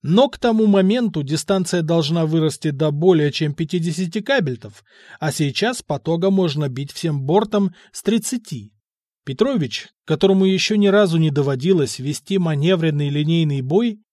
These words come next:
Кодзима на Варяге не в счёт, решил рискнуть.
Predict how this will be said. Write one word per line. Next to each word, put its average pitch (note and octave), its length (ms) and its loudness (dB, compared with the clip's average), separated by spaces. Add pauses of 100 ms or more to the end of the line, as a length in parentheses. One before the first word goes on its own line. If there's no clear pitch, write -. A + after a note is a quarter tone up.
(200)
Кодзима D#3 540 -2
на E3+ 140 0
Варяге D#3 380 0
не C#3+ 120 -2
в C3+ 60 -8
счёт, G#2 340 -10 (460)
решил G#3+ 400 0
рискнуть. G3 560 -6